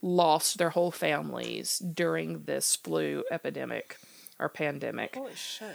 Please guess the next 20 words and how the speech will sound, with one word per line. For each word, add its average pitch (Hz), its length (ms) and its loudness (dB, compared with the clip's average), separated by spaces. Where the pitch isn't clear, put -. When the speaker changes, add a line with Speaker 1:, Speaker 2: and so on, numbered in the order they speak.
Speaker 1:
The 180 320 6
emergency 175 640 4
aids 175 340 4
director, 180 760 4
like, 165 260 2
after 180 280 0
begging 180 580 4
people, - 680 2
after - 220 2
they 190 160 2
told 190 320 2
him, 185 120 0
like, 160 160 -2
nothing's 190 360 2
happening 196 500 2
and 170 80 0
everybody's 175 440 2
dying 170 360 4
around 156 380 -2
them, 160 220 -2